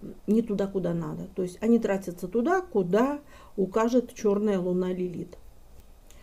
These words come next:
Что касается потерь, это потери по недвижимости, то это идёт именно начиная, э, с внешнего такого социального представительского,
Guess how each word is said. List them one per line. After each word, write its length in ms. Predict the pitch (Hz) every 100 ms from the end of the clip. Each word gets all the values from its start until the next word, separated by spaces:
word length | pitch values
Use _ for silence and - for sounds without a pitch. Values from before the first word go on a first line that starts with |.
| - -
Что 220 | - 269
касается 580 | 233 202 220 196 196 196
потерь, 640 | 196 196 - 254 277 - -
это 320 | 190 190 170
потери 480 | 185 190 - 180 180
по 240 | 175 240
недвижимости, 1080 | 247 233 214 233 220 214 214 - - 214 226 - - - - - - -
то 300 | 196 196 -
это 280 | 220 214 196 180
идёт 340 | 180 185 196 - -
именно 640 | 208 196 180 180 170 175 175
начиная, 800 | 190 196 196 196 180 180 175 170 - - - - -
э, 180 | 185
с 440 | 175 - - 185 185
внешнего 800 | 165 180 214 214 185 - 180 165
такого 440 | 175 180 - 170 170
социального 920 | - 190 - 208 196 180 170 170 175
представительского, 1400 | 190 196 - - 202 196 208 - 180 - - 226 240 269